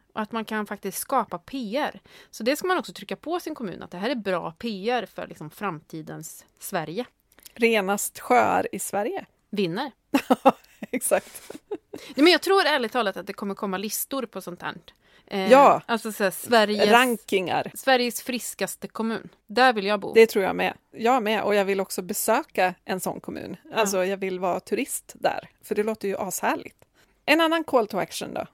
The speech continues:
Speaker 2: Jag tänker att det är bra att börja se vatten som en bristvara redan nu.
Speaker 1: Mm.
Speaker 2: Alltså innan det blir det. Köra Gotlandstänket hela året och överallt.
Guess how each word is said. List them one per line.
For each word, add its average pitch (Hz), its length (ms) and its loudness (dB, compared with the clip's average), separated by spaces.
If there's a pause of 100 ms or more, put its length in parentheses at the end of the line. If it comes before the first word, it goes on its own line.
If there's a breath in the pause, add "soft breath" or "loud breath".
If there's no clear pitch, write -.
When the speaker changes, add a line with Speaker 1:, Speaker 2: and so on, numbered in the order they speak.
(140)
Speaker 2:
Jag 262 340 2
tänker 196 540 -4
att - 160 -8
det 196 100 -6
är 185 60 -4
bra 185 160 -2
att 175 60 -4
börja 185 260 -6
se 190 220 -8
vatten 185 360 -10
som 180 140 -8
en 180 100 -6
bristvara 233 720 0 (420)
redan 190 420 0
nu. 320 260 -4 (380)
Speaker 1:
Mm. 285 160 -2
Speaker 2:
Alltså 220 160 -2
innan 208 380 -2
det 208 80 -8
blir 262 240 -2
det. 175 240 -2
Köra 247 340 2
Gotlandstänket 175 920 -8
hela 196 400 -2
året 247 480 2
och - 440 -6
överallt. - 640 -2